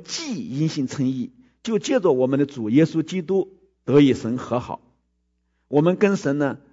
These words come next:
和好了。那么和好有个前提，和好之前是什么状态呢？什么时候才要和好？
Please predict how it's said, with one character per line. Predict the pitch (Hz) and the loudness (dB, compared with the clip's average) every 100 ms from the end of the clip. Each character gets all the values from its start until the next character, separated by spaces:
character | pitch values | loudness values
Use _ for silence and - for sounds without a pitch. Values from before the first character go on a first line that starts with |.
| _ | _
和 | - 165 | 0 0
好 | 127 64 | 0 -8
了。 | 65 - _ _ _ _ _ _ _ _ | -10 -18 _ _ _ _ _ _ _ _
那 | - 254 | 0 0
么 | 247 - - _ - | 0 -4 -20 _ -10
和 | 98 92 202 | -8 4 6
好 | 240 135 123 | 6 4 2
有 | |
个 | 127 | 0
前 | - 117 147 | -4 -8 -10
提， | - 80 - _ _ _ _ _ _ _ _ _ _ _ | -12 -20 -20 _ _ _ _ _ _ _ _ _ _ _
和 | - 101 123 254 | -10 -2 6 6
好 | 220 147 | 6 4
之 | - 208 | 0 0
前 | - 151 | 0 0
是 | 143 | 0
什 | 131 | -2
么 | 123 | -2
状 | 123 110 | -4 -6
态 | 110 98 | -6 -8
呢？ | 82 - _ _ _ | -12 -18 _ _ _
什 | - 160 | -4 0
么 | 233 | 2
时 | 254 | 2
候 | 165 | 0
才 | 160 | 2
要 | 151 | 2
和 | 120 127 | 2 -4
好？ | 107 67 | -8 -14